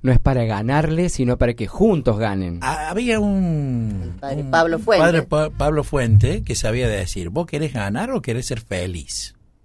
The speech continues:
Speaker 2: Y qué sabias son esas palabras, porque en realidad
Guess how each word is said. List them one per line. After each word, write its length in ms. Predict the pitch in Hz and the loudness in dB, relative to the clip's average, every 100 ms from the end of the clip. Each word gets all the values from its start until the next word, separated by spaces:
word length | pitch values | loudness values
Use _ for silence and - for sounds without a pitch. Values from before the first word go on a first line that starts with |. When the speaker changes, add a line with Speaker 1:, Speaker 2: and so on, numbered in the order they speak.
| _ _ - - - - _ _ _ _ _ _ - | _ _ -12 -10 -12 -18 _ _ _ _ _ _ -18
Speaker 2:
Y 160 | 196 92 | -14 -10
qué 160 | - | -6
sabias 500 | 170 - 190 139 101 | -4 -2 -2 -2 -4
son 180 | - 107 | -6 -8
esas 200 | 101 98 | -8 -10
palabras, 480 | - 85 90 87 87 | -10 -8 -6 -6 -6
porque 200 | 95 90 | -8 -10
en 80 | 92 | -8
realidad 600 | 107 107 156 214 165 233 | -8 -8 -6 -4 -6 -8